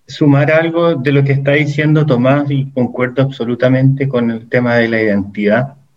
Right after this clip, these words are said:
Yo creo que en la medida en que eso esté más definido, lo más definido posible, la gente lo entiende de la manera más clara. Eh, porque hay poco tiempo para entender.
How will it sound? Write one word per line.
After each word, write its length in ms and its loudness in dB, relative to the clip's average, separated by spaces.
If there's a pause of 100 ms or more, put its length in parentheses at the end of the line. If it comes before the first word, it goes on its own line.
(560)
Yo 120 -16
creo 240 -2
que 1000 -2
en 120 -2
la 100 2
medida 420 2
en 120 -4
que 140 -4
eso 200 -4
esté 600 0
más 300 -2
definido, 680 2
lo 120 2
más 200 -4
definido 440 2
posible, 580 2
la 140 0
gente 400 -6
lo 80 -2
entiende 440 -4
de 60 -2
la 140 -8
manera 320 -2
más 300 -6
clara. 400 0 (680)
Eh, 600 0 (280)
porque 240 -4
hay 60 0
poco 340 2
tiempo 380 -2
para 120 -10
entender. 400 -14